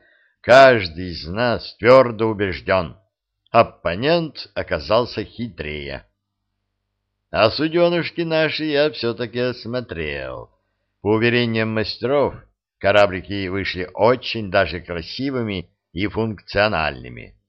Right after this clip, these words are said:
И снова круговерть подготовки захлестнула меня со всей возможной силой. Не скрою, многие были слегка удивлены,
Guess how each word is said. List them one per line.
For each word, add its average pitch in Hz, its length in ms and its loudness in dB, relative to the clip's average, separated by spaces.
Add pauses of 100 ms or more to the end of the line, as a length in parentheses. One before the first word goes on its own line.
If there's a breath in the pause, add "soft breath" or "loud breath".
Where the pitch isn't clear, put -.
(720)
И 117 180 -6
снова 156 600 6
круговерть 127 920 0
подготовки 104 920 -2 (280 soft breath)
захлестнула 95 720 -2
меня 123 340 -2
со 87 160 -6
всей 98 200 -4
возможной 80 580 -4
силой. 69 540 -12 (520)
Не 156 160 -4
скрою, 170 720 0 (420)
многие 135 480 2
были 147 280 -2
слегка 107 500 0
удивлены, 85 720 -4